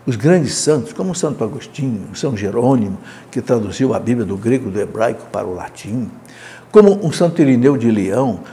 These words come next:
um São Policarpo de Esmina, um São Basílio Magno, São Gregório de Nissa, São Gregório Nazianzeno, esses gigantes da igreja, eles foram os melhores intérpretes da Escritura. Quem disse isso foi o Papa João Paulo segundo, quando ele esteve aqui no Brasil.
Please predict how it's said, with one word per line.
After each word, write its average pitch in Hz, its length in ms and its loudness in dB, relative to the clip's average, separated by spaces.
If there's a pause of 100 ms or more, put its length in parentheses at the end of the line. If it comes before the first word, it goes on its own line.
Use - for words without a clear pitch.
um 170 40 -6
São 190 180 4
Policarpo 135 640 0
de 110 120 -2
Esmina, 98 500 -2
um 107 60 -4
São 220 160 6
Basílio 127 560 2
Magno, 101 520 0 (200)
São 202 160 4
Gregório 135 400 8
de 110 100 0
Nissa, 123 360 0
São 180 160 0
Gregório 135 380 2
Nazianzeno, 113 680 0 (200)
esses 196 240 0
gigantes 139 560 0
da 107 120 -6
igreja, 131 560 -2 (880)
eles 220 180 8
foram 226 200 10
os 190 100 6
melhores 202 480 6
intérpretes 180 840 0
da 95 120 -4
Escritura. - 580 -12
Quem 185 160 2
disse 170 240 -2
isso 165 120 -6
foi 185 100 2
o 180 40 0
Papa 196 300 -4
João 180 160 -4
Paulo 165 240 0
segundo, 160 400 -4
quando 202 140 6
ele 196 60 -2
esteve 202 200 2
aqui 202 140 -4
no 226 100 0
Brasil. 196 480 0